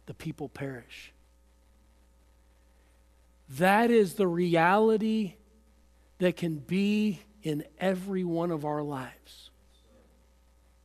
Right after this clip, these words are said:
Just because we used to have a vision doesn't mean it will always be there.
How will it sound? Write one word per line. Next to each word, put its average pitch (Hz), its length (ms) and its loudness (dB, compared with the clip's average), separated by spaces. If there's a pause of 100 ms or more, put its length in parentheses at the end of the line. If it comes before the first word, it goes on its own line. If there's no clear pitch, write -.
(920)
Just - 220 2
because 269 340 6
we 254 140 6
used 285 280 8
to 269 80 8
have 233 200 6
a 214 60 0
vision 208 380 4
doesn't 220 320 4
mean 226 220 4
it 196 100 0
will 190 180 2
always 190 480 2
be 180 240 -4
there. 139 340 -6